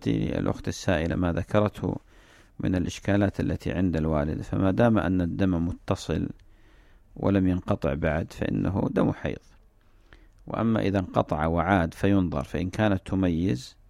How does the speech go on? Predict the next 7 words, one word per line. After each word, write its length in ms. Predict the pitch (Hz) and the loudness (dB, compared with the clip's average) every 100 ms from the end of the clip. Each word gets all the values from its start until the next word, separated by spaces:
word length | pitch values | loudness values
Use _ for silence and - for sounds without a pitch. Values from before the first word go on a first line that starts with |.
| - - - - - - | -20 -20 -20 -20 -20 -6
فتعمل 1300 | 98 90 87 80 69 50 50 50 - - 107 92 82 | -2 0 0 -2 -2 -4 -6 -6 -6 0 0 2 0
بالتمييز، 640 | 90 - - 85 58 - | -4 -6 -4 -2 -2 -4
وإن 200 | - 85 | -4 -4
كانت 380 | - 104 95 92 | 0 2 4 2
لا 120 | 98 | 0
تميز 680 | 95 98 98 98 117 143 - - - - - - _ | 0 0 2 4 2 -2 -8 -20 -20 -20 -20 -20 _
فتنظر، 2000 | - 95 92 - - 82 73 57 - - - - - - - - 113 107 92 98 | -4 -2 -2 -4 -4 -2 -2 -4 -8 -10 -12 -12 -12 -12 -14 -4 0 2 2 0